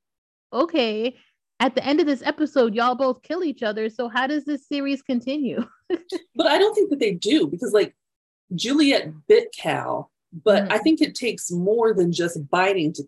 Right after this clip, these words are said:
Speaker 2: kill. Like, 'cause I think, okay, so I,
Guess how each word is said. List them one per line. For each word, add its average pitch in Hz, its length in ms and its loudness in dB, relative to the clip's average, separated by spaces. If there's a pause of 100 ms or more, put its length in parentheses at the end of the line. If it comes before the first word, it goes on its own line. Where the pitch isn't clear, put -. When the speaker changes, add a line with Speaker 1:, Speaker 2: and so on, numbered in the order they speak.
(160)
Speaker 2:
kill. 139 260 0
Like, 143 200 0
'cause - 80 -4
I 214 100 6
think, 220 340 -4
okay, 180 300 -2 (400)
so 185 540 2
I, 226 320 2